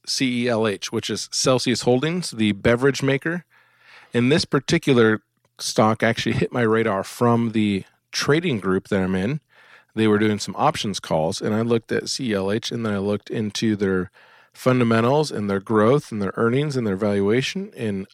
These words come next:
I decided I didn't just want to do a small swing trade on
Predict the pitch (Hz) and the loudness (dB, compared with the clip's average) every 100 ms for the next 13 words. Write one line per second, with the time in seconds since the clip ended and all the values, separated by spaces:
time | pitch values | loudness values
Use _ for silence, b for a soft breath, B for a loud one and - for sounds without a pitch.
0 | - 98 98 - 104 101 98 107 107 117 | -8 -6 -4 -2 0 0 -2 -4 -2 -2
1 | 123 113 120 104 101 101 - 104 98 - | -2 -4 0 2 2 2 2 -2 -2 0
2 | 127 120 - 113 107 101 101 101 | -2 -2 0 0 0 -2 -4 -4